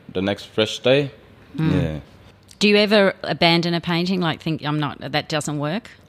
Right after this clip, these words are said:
Speaker 1: Um, sometimes it's hard to abandon a painting when you start, because for the way I'm taught, you have to start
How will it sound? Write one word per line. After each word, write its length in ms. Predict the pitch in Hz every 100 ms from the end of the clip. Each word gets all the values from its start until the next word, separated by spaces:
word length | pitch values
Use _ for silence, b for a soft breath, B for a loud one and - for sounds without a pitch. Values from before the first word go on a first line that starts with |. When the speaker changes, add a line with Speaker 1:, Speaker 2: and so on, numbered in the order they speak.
| -
Speaker 1:
Um, 540 | 110 123 123 123 104 - - - - - -
sometimes 1500 | - - 147 139 131 127 127 127 120 110 - - - - 101 - - _ - - - _ _ - - _ _ -
it's 240 | 123 110
hard 220 | 135 135
to 100 | 127
abandon 420 | 110 95 110 104 98
a 60 |
painting 440 | 90 104 104 101 95
when 100 | 95
you 120 | 87
start, 440 | - 107 117 -
because 380 | 104 95 101 95
for 140 | - 104
the 160 | 104
way 180 | 101 104
I'm 100 | 98
taught, 340 | - 101 95
you 80 | 95
have 140 | 95 90
to 100 | 87
start 440 | - 98 92 -